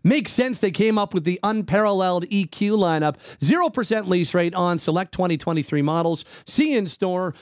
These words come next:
for more details. As we start to, uh, wrap up this hour, Cam and Shan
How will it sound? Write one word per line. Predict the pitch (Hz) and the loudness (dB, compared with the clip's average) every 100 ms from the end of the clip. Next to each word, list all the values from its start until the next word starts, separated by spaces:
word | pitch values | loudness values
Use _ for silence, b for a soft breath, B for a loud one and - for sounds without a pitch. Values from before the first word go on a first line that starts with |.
| B | B
for | _ 160 165 160 | _ 0 2 2
more | 143 156 170 | 2 2 0
details. | 151 147 127 143 131 131 | -2 -2 -2 -2 -2 -4
As | 117 | -2
we | 165 | -4
start | - 175 165 - | -2 -2 -2 -2
to, | 165 151 | 0 0
uh, | 143 | 0
wrap | 160 165 170 | -2 -2 -2
up | 156 160 | -4 -4
this | 160 120 180 | -4 -2 -2
hour, | 185 185 | 0 -2
Cam | 170 - 175 175 | -4 -2 -2 -2
and | 113 | -4
Shan | - 202 202 196 | -2 0 0 0